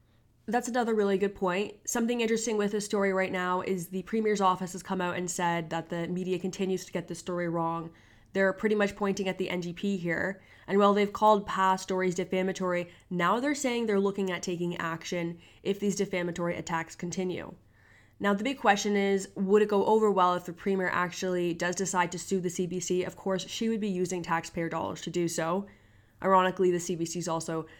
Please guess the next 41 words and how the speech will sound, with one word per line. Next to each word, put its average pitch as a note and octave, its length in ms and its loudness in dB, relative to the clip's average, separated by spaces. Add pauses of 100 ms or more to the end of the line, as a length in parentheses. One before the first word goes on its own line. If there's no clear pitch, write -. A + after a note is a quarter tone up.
(120)
taxpayer E3+ 400 -2
funded, A#3 340 4
so A3 80 2
they G3 120 6
would F#3+ 160 6
be F#3 120 -2
defending F3 420 0
their E3+ 120 0
legal E3 220 -2
case E3 280 -6
with E3 120 -8
taxpayer E3 500 -6
dollars. D#3+ 460 -4 (260)
Just C4 180 -2
a C4 60 6
lot G3+ 240 8
of G3 60 2
taxpayer F#3 440 2
money F3 360 -2 (260)
floating F#3 420 4
around E3 420 0
here. E3+ 360 -2 (240)
Do G3 140 2
you A#3+ 80 4
think A#3 220 -2
that G3+ 160 6
would G3 140 2
be F#3+ 140 0
well F3 320 2
received F3 460 -2
by E3 160 2
the E3+ 80 -6
public E3+ 480 -4
if F#3 100 -4
she - 100 -4
was E3+ 200 -2
to E3+ 80 -6
pursue F3 480 0
a D#3 60 -4
defamation D#3+ 640 -6
suit? - 320 -8